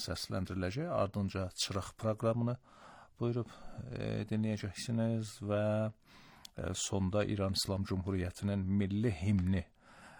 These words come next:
e, səslənəcək və bu himdən sonra verilişlərimizə, e, son qoyacaq. Amma, hörmətli dinləyicilər, bilirsiniz ki,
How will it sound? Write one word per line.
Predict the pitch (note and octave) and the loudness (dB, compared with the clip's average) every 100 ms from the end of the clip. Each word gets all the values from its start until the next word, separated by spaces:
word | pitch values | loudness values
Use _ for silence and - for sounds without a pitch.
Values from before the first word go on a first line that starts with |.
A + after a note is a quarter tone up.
| - - | -10 -4
e, | - G2 | -4 -4
səslənəcək | F#2 - _ G#2+ G#2 G2 A2 A#2 A#2 G#2 G2+ | -10 -12 _ 0 2 2 4 4 4 2 2
və | G2+ G2+ F#2+ G2+ | 4 4 4 2
bu | F#2+ | 0
himdən | G#2 G#2 F#2+ F#2 E2+ | 2 4 4 0 0
sonra | - F#2+ F#2 G2+ G2+ - | 0 0 2 0 0 -2
verilişlərimizə, | F2 E2+ - F#2 F2 E2+ E2+ F#2 F#2+ G2 G#2 - _ - - - - - - | -4 -4 -6 -6 -4 -4 -4 -2 0 0 -2 -8 _ -20 -20 -20 -20 -14 -6
e, | F2+ E2+ - | -4 0 0
son | B2+ G2+ D#2+ | 2 2 0
qoyacaq. | D#2+ - - - - | -4 -6 -10 -10 -2
Amma, | C3+ C3 B2 - - | 4 6 4 2 0
hörmətli | A#2+ A2+ - A2+ | 2 2 0 0
dinləyicilər, | G#2+ G#2+ G2 C3 A#2 | 2 2 2 -2 -2
bilirsiniz | G#2 G#2+ - F#2+ - | 0 0 0 0 0
ki, | A2 | -2